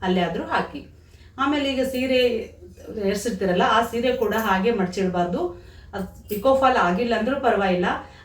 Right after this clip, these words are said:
ಅದನ್ನ ಸೀರೆ ಹಿಂಗ್ ಸುತ್ಕೊಂಡಾಗ್ಲಿ ಅಥವಾ ಸೀರೆ ಉಟ್ಕೊಂಡಾಗ್ಲಿ ಮನೆಯೆಲ್ಲ ಓಡಾಡಿ ಹೊಸ್ತಿಲು ದಾಟಿ ಹೊರಗೆ ಹೋಗಿ ಬರ್ಬೇಕು. ಹೊಸ್ತಿಗೆ ನಮಸ್ಕಾರ ಮಾಡಿ ಬಂದು ಮನೆಗೆ ನಮಸ್ಕಾರ ಮಾಡಿ, ಈ ಥರ ಸೆರಗಿರುತ್ತಲ್ಲ ಕೊನೆಯಲ್ಲಿ ಸ್ವಲ್ಪ ನೀರ್ ಹಾಕಿ ತೊಯ್ಸ್ಬೇಕು, ಅಂದ್ರೆ ಹಿಂಡಿದಂಗ ಅಂತ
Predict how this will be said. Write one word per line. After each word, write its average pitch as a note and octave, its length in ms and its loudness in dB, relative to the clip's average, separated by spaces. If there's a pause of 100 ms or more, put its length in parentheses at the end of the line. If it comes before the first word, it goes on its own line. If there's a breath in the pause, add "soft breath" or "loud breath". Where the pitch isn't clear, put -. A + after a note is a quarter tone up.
ಅದನ್ನ G3 220 -2
ಸೀರೆ G#3 300 -4
ಹಿಂಗ್ G#3 140 -4
ಸುತ್ಕೊಂಡಾಗ್ಲಿ F#3+ 720 0
ಅಥವಾ F#3+ 260 0
ಸೀರೆ F#3+ 280 0
ಉಟ್ಕೊಂಡಾಗ್ಲಿ F#3 680 0
ಮನೆಯೆಲ್ಲ F#3+ 520 2 (100)
ಓಡಾಡಿ F3+ 420 2 (400 loud breath)
ಹೊಸ್ತಿಲು G#3 360 -2
ದಾಟಿ C4+ 380 -2
ಹೊರಗೆ F3+ 300 0
ಹೋಗಿ F3 220 -2
ಬರ್ಬೇಕು. F3 640 -4 (240 loud breath)
ಹೊಸ್ತಿಗೆ A3+ 280 -4
ನಮಸ್ಕಾರ G3+ 420 -2
ಮಾಡಿ F#3 160 2
ಬಂದು F3+ 300 0
ಮನೆಗೆ G3 260 0
ನಮಸ್ಕಾರ F#3 400 0
ಮಾಡಿ, F3+ 440 0 (260 loud breath)
ಈ G#3 60 -4
ಥರ G3 220 0
ಸೆರಗಿರುತ್ತಲ್ಲ F#3+ 720 0 (220)
ಕೊನೆಯಲ್ಲಿ F#3+ 600 0
ಸ್ವಲ್ಪ F#3+ 260 -2
ನೀರ್ F#3 280 4
ಹಾಕಿ F3+ 240 -2
ತೊಯ್ಸ್ಬೇಕು, - 800 -6 (280 loud breath)
ಅಂದ್ರೆ C#4 260 -2
ಹಿಂಡಿದಂಗ G3 460 2
ಅಂತ E3 280 -6